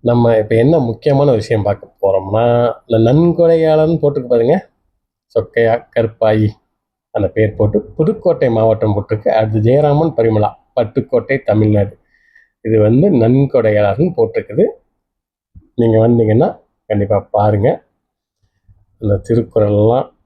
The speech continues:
எல்லாம் எழுதி இந்த நன்கொடையாளருக்குள்ள கீழே போட்டிருக்காங்க. அதுல இந்த ரெண்டு பேரை உங்களால பார்க்க முடிஞ்சுச்சு.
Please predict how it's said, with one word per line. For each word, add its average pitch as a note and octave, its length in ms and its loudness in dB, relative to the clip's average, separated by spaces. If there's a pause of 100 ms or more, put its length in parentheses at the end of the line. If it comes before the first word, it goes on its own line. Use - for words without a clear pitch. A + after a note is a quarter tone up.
எல்லாம் A2+ 220 2
எழுதி A2+ 320 2
இந்த A#2 340 0
நன்கொடையாளருக்குள்ள B2+ 760 0
கீழே D3+ 200 -2
போட்டிருக்காங்க. G#2+ 680 -4
அதுல B2+ 360 0
இந்த A2+ 160 0
ரெண்டு G#2+ 280 0
பேரை A#2+ 220 0
உங்களால G2+ 400 -4
பார்க்க G2+ 300 -4
முடிஞ்சுச்சு. F#2+ 360 -12